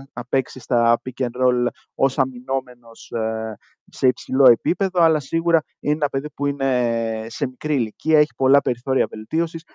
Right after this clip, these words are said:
και μπορεί να αναλάβει και να παίξει ένα ρόλο παρόμοιο με αυτόν που είχε ο Τίμπορ Πλάις, ε, στην,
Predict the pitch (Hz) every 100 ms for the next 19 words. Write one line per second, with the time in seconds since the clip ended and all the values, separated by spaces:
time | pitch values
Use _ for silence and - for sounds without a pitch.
0 | _ _ - 151 147 139 131 139 151 156
1 | 139 131 135 143 143 135 147 131 127 123
2 | 120 117 - 151 - 135 127 143 135 131
3 | 143 147 131 123 143 131 135 135 131 135
4 | 127 - 131 135 135 - - 127 120 117
5 | 113 _ _ _ - 139 127